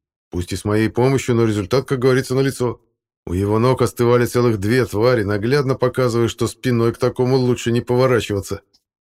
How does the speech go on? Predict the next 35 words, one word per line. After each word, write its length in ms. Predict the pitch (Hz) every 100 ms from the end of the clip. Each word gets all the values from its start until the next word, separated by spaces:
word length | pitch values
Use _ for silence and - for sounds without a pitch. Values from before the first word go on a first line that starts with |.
| _ _ _ _
Занятный 680 | 90 104 131 139 - 127
город, 400 | 135 120 73 - _ _ _
и 120 | 113
участковые 840 | 110 98 101 92 - 135 127 110
в 40 | 98
нем 240 | 95 92
замечательные. 840 | 92 104 95 - 120 - 92 82 - _ _ _ _ _ _ _ _ _ _ _ _
Обо 200 | - 80
всем 280 | 92 151 135
этом 220 | 127 120
я 140 | 120 117
думал 320 | 131 127 117
где-то 260 | 113 113
на 80 | 107
втором 420 | 98 113 107 131
или 120 | 113 101
третьем 460 | 120 131 113 107
уровне 280 | 104 95 95
реальности. 540 | 95 92 85 - - _ _ _ _ _ -
Главной 400 | 82 107 120 120
целью 300 | - 123 117
для 100 | 117
меня 180 | 120 117
сейчас 300 | - 117 -
являлся 400 | 113 117 110 107
тот 220 | 113 98
злыдень, 400 | 104 135 127 98
что 180 | - 107
сжимал 360 | 98 117 117
в 40 | 110
своей 200 | 113 113
лапище 440 | 120 120 - -
хрупкую 460 | - 123 123 117 117
шейку 320 | - 120 110
французика. 640 | 110 113 - 123 87 -